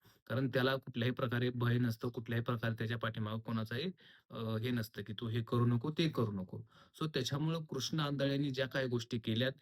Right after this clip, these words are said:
त्या कृष्णा आंधळेच्या ह्या सगळ्या गोष्टी, ह्या त्याच्या आज ना उद्या त्याच्या अंगलट येणार होत्या आणि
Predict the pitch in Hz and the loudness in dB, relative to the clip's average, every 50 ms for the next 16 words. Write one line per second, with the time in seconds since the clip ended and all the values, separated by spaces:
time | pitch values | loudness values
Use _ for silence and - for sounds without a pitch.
0 | - - - _ _ - 127 120 - - 123 - - 135 127 123 127 120 120 120 | -20 -20 -20 _ _ -6 -6 -4 -2 -4 -4 -2 0 0 0 2 2 2 0 0
1 | 117 - 113 107 127 117 - - 135 120 117 156 180 180 139 120 104 - - - | 0 0 0 0 0 -2 -2 -4 -4 -2 2 2 2 4 2 0 -2 -4 -6 -12
2 | - - - _ _ _ _ _ _ _ _ _ _ _ _ - 117 117 - 120 | -18 -18 -20 _ _ _ _ _ _ _ _ _ _ _ _ -10 -8 -4 -4 -2
3 | 123 120 - - 120 123 139 139 139 143 135 131 127 123 123 120 123 117 113 113 | -2 -2 -2 -2 -2 -2 0 0 0 0 0 0 0 0 0 0 0 0 0 0
4 | 110 107 104 107 110 110 101 98 110 117 123 123 120 113 - 131 131 120 - _ | 0 -2 -2 -2 -4 -4 -4 -4 -2 -2 -2 -4 -6 -6 -6 -8 -10 -10 -14 _
5 | _ _ _ _ _ - _ _ - - 107 113 | _ _ _ _ _ -20 _ _ -8 -4 -4 -4